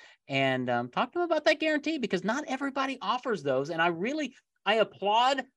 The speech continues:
entrepreneurs who will put a guarantee out there, because it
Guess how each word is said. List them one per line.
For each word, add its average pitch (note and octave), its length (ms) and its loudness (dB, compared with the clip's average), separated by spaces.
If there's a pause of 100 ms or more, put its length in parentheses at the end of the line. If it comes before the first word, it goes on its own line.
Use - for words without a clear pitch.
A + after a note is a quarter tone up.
(340)
entrepreneurs F#3 840 6 (200)
who F#3+ 100 2
will F3 120 6
put F#3+ 220 2
a E3+ 60 4
guarantee E3+ 680 2
out E3 240 0
there, C3+ 180 0
because C#3+ 300 -2
it E3 120 -4